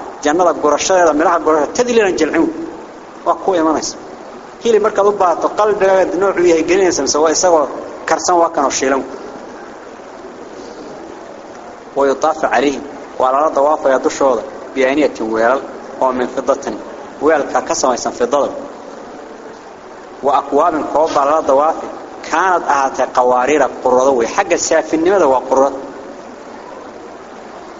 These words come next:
Qawaariira,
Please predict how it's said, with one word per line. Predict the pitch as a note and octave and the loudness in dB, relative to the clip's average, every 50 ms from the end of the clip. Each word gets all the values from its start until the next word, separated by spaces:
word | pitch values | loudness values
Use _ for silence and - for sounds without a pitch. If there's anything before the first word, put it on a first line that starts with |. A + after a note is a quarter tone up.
| - - - - - - - - - - - - - - - - - - - - - - - - - - - - - - - - | -16 -16 -16 -18 -18 -18 -18 -18 -18 -16 -16 -16 -16 -16 -16 -16 -16 -16 -16 -16 -16 -16 -16 -16 -18 -18 -18 -18 -16 -10 -2 0
Qawaariira, | F#3 G3 G3 G3 G3 G3+ G#3+ A#3 G#3 F#3 | 2 4 4 4 4 4 4 4 4 4